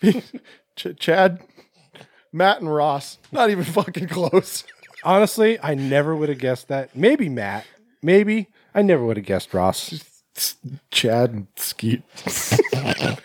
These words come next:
Speaker 2: Tebow.
Speaker 1: Blaze. <laughs>
Speaker 2: Alongside Jack Thorne and Kate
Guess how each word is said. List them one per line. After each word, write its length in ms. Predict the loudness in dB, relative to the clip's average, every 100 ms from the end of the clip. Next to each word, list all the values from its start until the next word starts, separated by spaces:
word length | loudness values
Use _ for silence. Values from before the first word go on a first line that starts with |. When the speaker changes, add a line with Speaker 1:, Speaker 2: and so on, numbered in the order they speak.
| -18 -20 -20 _ _ _ _ _ _ _ _ _ _ _ _ _ _ -10
Speaker 2:
Tebow. 680 | -8 -4 0 2 2 2 -4 -10 -2 2 2 -2 -20 _ _ _ _ -20 -20 -8 -6 -6 -14 -20 _ _ _ _ -20 -20 _ _ -8
Speaker 1:
Blaze. 640 | -4 -2 0 2 2 0 -2
<laughs> 60 | -6 -6 -4 -6 -6 -10 -10 -12 -12 -20 _ _ _ _ _ _ _ _ _ _ _ -20 _ _ _ _ _ _ _ _ _ _ _ _ -14 -12 -12 -14 -16 -2
Speaker 2:
Alongside 680 | 2 4 4 2 4 4 4
Jack 300 | 2 2 2
Thorne 360 | 2 4 6 4
and 180 | 2 -2
Kate 480 | -2 -2 -2 -12